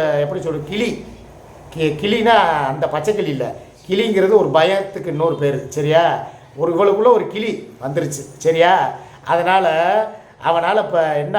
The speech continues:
இப்ப எப்படி பண்றதுன்னு இப்ப முழிச்சுக்கிட்டு இருக்கா. என்ன பண்ணலாம்? இவன் குடும்பத்தோட போயிருவானே, போயிட்டானா அதுக்கப்புறம் நம்ம கதின்னு சொல்லி யோசிக்க ஆரம்பிச்சிட்டான். ஏன்னா, நான் என்ன சொல்றேன்னா, ஆண்டவன் ஒருத்தனை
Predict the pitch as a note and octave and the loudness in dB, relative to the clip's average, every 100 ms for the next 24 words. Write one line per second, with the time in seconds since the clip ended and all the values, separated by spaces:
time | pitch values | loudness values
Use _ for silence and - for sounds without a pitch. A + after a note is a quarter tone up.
0 | F#3 D#3 D3 D3+ G#3+ G3+ E3+ E3 D#3 G3+ | 0 0 -4 -4 -4 -4 -2 -2 -2 -4
1 | G3+ E3 G3 - G3 E3 D3 C#3+ A#2+ - | -4 -4 -2 -2 -2 -2 -2 -2 -6 -12
2 | - - - C3 F3+ E3+ D3 D3 D3 D3 | -20 -20 -14 -2 0 2 0 2 2 2
3 | C#3+ C#3+ - C#3 D3 D3 E3+ E3+ E3 D#3+ | -2 -6 -14 -6 -4 0 0 2 2 0
4 | D#3 F3 E3+ D3 C#3 C#3 C#3+ C#3+ C#3+ - | 2 2 2 0 0 -2 -2 -4 -10 -18
5 | - E3+ G3+ G3 E3+ F#3 E3 D#3 D#3+ D3+ | -4 2 4 4 2 0 -2 -4 -4 -4
6 | D3+ E3+ E3 E3+ C#3 D3+ F3 F#3+ F#3+ D3 | -4 -2 -2 -2 -6 -4 -2 -2 -2 -2
7 | C3 - - - - D#3 F3+ F3+ D#3+ D3+ | -2 -6 -12 -14 -8 -2 0 0 0 -2
8 | F#3+ F#3 D3 C3+ B2+ C3 D3+ C3 - - | -2 -2 -4 -4 -2 -2 0 -2 -6 -14
9 | - - C3+ F#3+ F#3+ F3+ D#3+ D3 D3 | -20 -10 -2 0 4 4 2 0 -2